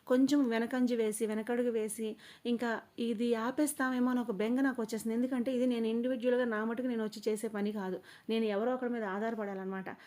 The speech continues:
So వాళ్ళకి కూడా ఇంట్రెస్ట్ ఉన్నప్పుడే కదా నేను ఈ పని చేయగలుగుతాను. గార్డెనింగ్ అనేది వదలాలని లేదు, కానీ ఇంత దూరం అనేది ఎల్లకాలం సాగదు కదా. ఎందుకంటే మనకి కొంచెం పెరుగుతుంటుంది వయసు, అలాగే ఇంకా, మ్, టైట్ షెడ్యూల్ అవుతూ ఉండొచ్చు. ఇంకా పిల్లలు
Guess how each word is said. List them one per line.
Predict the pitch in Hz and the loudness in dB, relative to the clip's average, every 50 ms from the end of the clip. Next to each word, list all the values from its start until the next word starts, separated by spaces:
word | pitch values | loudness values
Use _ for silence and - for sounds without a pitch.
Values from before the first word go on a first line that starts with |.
| - - - | -20 -20 -14
So | - - 214 208 196 | -6 -2 -2 0 0
వాళ్ళకి | 202 185 185 214 240 240 240 247 | 0 2 2 2 0 0 -2 -4
కూడా | 247 269 254 254 | -2 0 2 2
ఇంట్రెస్ట్ | 247 233 226 240 254 240 - - | 2 0 0 0 -2 -4 -2 0
ఉన్నప్పుడే | 240 240 247 254 254 254 262 254 247 | 0 2 2 2 2 0 0 -2 0
కదా | 247 214 214 | 0 -2 -2
నేను | 214 214 214 208 | 0 0 2 0
ఈ | 208 | 0
పని | 208 202 202 208 | 0 0 -2 -2
చేయగలుగుతాను. | - 214 208 220 220 226 220 220 220 208 202 208 208 214 - 226 | -2 0 0 2 2 2 0 0 -2 -2 -4 -4 -4 -4 -4 -4
గార్డెనింగ్ | 226 214 214 208 220 240 247 269 277 277 254 | -2 0 0 0 2 2 4 4 4 4 4
అనేది | 247 240 240 233 226 311 | 2 0 0 0 0 0
వదలాలని | 311 269 233 214 226 240 240 240 220 208 185 | 2 2 0 0 0 0 0 0 0 0 0
లేదు, | 190 190 185 208 262 339 381 - - - _ - | 0 0 0 -2 -2 -4 -4 -10 -18 -18 _ -4
కానీ | 254 269 285 277 | -2 2 2 2
ఇంత | 262 - 247 269 269 285 | 2 2 2 2 2 2
దూరం | 240 254 269 302 311 349 320 | 4 4 4 4 4 4 4
అనేది | 285 262 247 233 262 262 - - | 4 2 2 2 0 -2 -2 -2
ఎల్లకాలం | 208 214 240 247 254 240 233 226 214 | -2 -2 -2 -2 -2 -2 -2 -2 -2
సాగదు | 214 226 214 220 226 226 214 | -2 -2 -2 -2 0 -2 -2
కదా. | 220 214 208 233 277 330 - - - - - | -2 -2 -4 -4 -4 -6 -6 -12 -20 -12 -4
ఎందుకంటే | 226 220 220 226 247 233 233 214 262 254 - - | -2 -2 0 0 0 -2 0 2 0 0 0 -2
మనకి | - 208 202 208 214 208 - 240 214 | -4 -2 -2 -2 -2 -4 -6 -8 -4
కొంచెం | - 233 220 208 220 214 | -2 -2 -2 -2 -2 -2
పెరుగుతుంటుంది | 226 214 220 226 240 247 226 220 208 220 220 208 | 0 0 0 0 0 -2 -2 -2 -2 -2 -2 -2
వయసు, | 202 202 214 208 - 240 226 226 226 - - - - - | -2 -2 -2 -4 -2 -4 -4 -4 -4 -8 -18 -18 -10 -6
అలాగే | 202 214 208 220 220 233 233 | -4 -2 -2 0 0 0 0
ఇంకా, | 220 214 202 233 226 220 214 208 208 - - 285 | 0 0 -2 -2 -2 -2 -2 -4 -6 -10 -10 -8
మ్, | 214 202 202 208 202 196 196 | -6 -4 -4 -4 -4 -6 -6
టైట్ | - 220 220 240 233 - | -4 -2 0 0 0 0
షెడ్యూల్ | - 240 202 180 226 240 233 | 0 0 0 2 2 2 2
అవుతూ | 220 208 214 214 - 240 | 2 2 0 0 0 0
ఉండొచ్చు. | 233 226 220 214 214 208 214 - 226 220 - - - - - - | 2 2 0 0 -2 -4 -2 -4 -4 -4 -4 -6 -12 -20 -10 -6
ఇంకా | 233 233 233 226 | -4 -2 -2 -2
పిల్లలు | 226 240 233 240 247 240 226 | 0 0 2 2 2 2 2